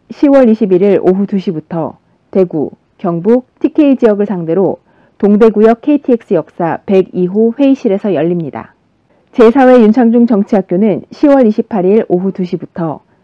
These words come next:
부산, 경남, 피케이 지역을 상대로 부산역 케이티엑스 역사 오백십이 호 회의실에서 열립니다.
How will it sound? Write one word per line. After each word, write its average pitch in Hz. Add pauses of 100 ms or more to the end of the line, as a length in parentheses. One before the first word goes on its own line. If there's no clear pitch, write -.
(140)
부산, 180 (160)
경남, 208
피케이 311
지역을 240
상대로 185 (260)
부산역 196
케이티엑스 285
역사 196 (100)
오백십이 196
호 226
회의실에서 226
열립니다. 170